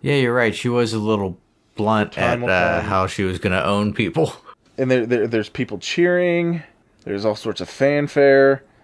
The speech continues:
Speaker 2: She had this huge parade with the, the Cirque du Soleil
Speaker 1: Sure,
Speaker 2: type people
Speaker 1: I remember all
Speaker 2: dancing
Speaker 1: that
Speaker 2: in the
Speaker 1: part.
Speaker 2: streets. Like, it was, it was, it was a grand event. People, everybody was happy.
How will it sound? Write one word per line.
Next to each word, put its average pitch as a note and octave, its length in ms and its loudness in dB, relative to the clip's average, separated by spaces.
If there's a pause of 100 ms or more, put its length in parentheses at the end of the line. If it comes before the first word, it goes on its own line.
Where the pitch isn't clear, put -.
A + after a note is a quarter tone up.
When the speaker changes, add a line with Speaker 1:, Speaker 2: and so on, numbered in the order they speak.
(100)
Speaker 2:
She - 160 -6
had G#2 180 2
this F#2 240 -6
huge A2 380 -8
parade C3+ 680 2
with G#2+ 160 -4
the, G2 260 -2
the F#2 120 -4
Cirque A2 280 -4
du G2 80 -12
Soleil F#2+ 320 -4
Speaker 1:
Sure, C#3 160 0
Speaker 2:
type D#3+ 80 0
people D#3 100 -4
Speaker 1:
I C3+ 60 -2
remember C3+ 340 -2
all B2+ 140 0
Speaker 2:
dancing A2 100 0
Speaker 1:
that A2 60 -2
Speaker 2:
in A#2 60 -8
the A#2 60 -6
Speaker 1:
part. G2+ 140 0
Speaker 2:
streets. A#2 380 -10 (260)
Like, - 140 0
it C#3+ 40 2
was, C3+ 140 2
it A#2 80 0
was, A2+ 220 -2
it - 120 -10
was F#2+ 120 -6
a F2+ 80 -8
grand C#3+ 400 0
event. G#2+ 340 -2 (220)
People, C3 300 0
everybody D3 560 2
was G#2 120 -4
happy. D#2+ 340 -8